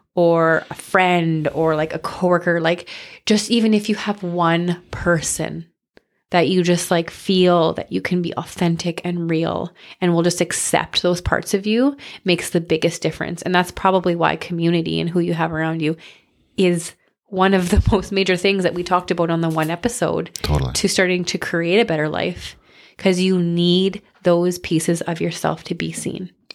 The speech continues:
Speaker 2: Yep. It's, uh, oof, oof, I love that. That's super powerful.
Speaker 1: Yeah.
Speaker 2: So yeah,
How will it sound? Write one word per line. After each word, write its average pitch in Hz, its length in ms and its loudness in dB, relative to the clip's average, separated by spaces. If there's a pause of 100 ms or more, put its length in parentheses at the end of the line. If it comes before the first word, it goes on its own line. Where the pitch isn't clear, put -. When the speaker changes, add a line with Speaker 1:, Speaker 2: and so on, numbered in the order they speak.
(160)
Speaker 2:
Yep. - 180 -2 (640)
It's, - 360 0
uh, - 240 -2 (460)
oof, 73 140 0 (720)
oof, 80 580 0
I - 40 -8
love 90 240 -4
that. - 240 -8 (400)
That's - 160 0
super - 220 -2
powerful. 101 460 -4 (540)
Speaker 1:
Yeah. 175 220 -6 (380)
Speaker 2:
So - 180 2
yeah, 120 300 2